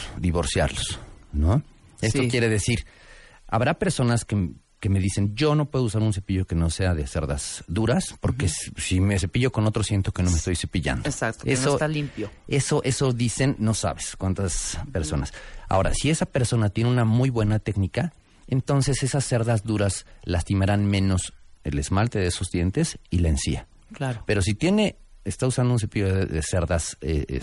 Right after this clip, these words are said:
Speaker 1: duras, sumado a una técnica inapropiada, entonces vamos a tener lesiones abrasivas,
Speaker 2: Ujú.
Speaker 1: ¿no? Vamos a ir erosionando el esmalte. Hay algunos estudios que demuestran, Rebe,
Speaker 2: Ajá.
Speaker 1: que,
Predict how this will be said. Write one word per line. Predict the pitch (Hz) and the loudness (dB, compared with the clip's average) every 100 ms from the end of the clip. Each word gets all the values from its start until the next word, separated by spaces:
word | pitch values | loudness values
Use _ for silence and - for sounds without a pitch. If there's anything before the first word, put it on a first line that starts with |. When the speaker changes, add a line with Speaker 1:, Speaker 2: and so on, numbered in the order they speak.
| - | -2
Speaker 1:
duras, | 113 85 71 - - - - - _ _ _ _ | 0 2 0 -4 -14 -20 -20 -20 _ _ _ _
sumado | - - 101 101 110 101 | -6 0 2 4 2 2
a | |
una | 98 95 | 2 0
técnica | - 82 80 - | 0 -2 -2 0
inapropiada, | 71 69 - 92 - 95 170 - - - | -2 -2 -2 -4 0 0 0 -4 -14 -10
entonces | - 98 104 98 110 | -2 0 0 0 0
vamos | 101 101 101 | 2 2 0
a | |
tener | - 85 87 92 - - - - | 0 0 2 0 -4 -14 -20 -4
lesiones | 87 80 98 85 - | 0 2 2 2 2
abrasivas, | 82 82 80 - - - - | 0 2 0 0 -2 -2 -4
Speaker 2:
Ujú. | 143 123 127 117 | -4 -4 -4 -2
Speaker 1:
¿no? | 76 92 | 2 4
Vamos | 110 107 98 | 4 2 2
a | 101 | -2
ir | 82 - - - | -4 -8 -20 -8
erosionando | - 85 78 85 90 90 87 | -2 0 2 2 4 4 4
el | 78 | 2
esmalte. | 69 85 80 - - - - - - - | 0 0 0 -2 -10 -20 -20 -20 -16 -2
Hay | 165 190 | 2 4
algunos | 180 139 143 143 | 4 2 2 2
estudios | 110 - 104 95 | 0 0 0 0
que | 82 | 2
demuestran, | 82 87 - 87 85 85 | 2 2 2 2 2 0
Rebe, | 80 76 80 135 - - | 0 2 2 0 -4 -14
Speaker 2:
Ajá. | - 131 135 156 - - - - - - - - - - | -8 -6 -6 -10 -12 -20 -20 -20 -20 -20 -20 -18 -12 -2
Speaker 1:
que, | 113 110 113 | 2 4 2